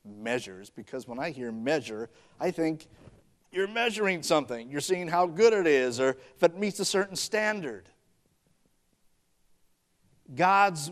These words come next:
measure is not about us, because we would fail. But what God does measure us with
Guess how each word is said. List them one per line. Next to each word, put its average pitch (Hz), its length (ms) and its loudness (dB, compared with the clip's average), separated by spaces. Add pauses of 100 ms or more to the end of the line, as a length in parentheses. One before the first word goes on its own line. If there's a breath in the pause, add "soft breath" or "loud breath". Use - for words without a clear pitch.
measure 147 680 4
is 147 300 0
not 170 280 4
about 170 280 8
us, 180 540 2 (720)
because 147 320 0
we 165 140 4
would 170 160 2
fail. 180 720 2 (2250)
But 127 120 -4
what 127 200 -10
God 127 320 0
does 147 260 -4
measure 104 380 -10
us 92 180 -16
with 95 420 -18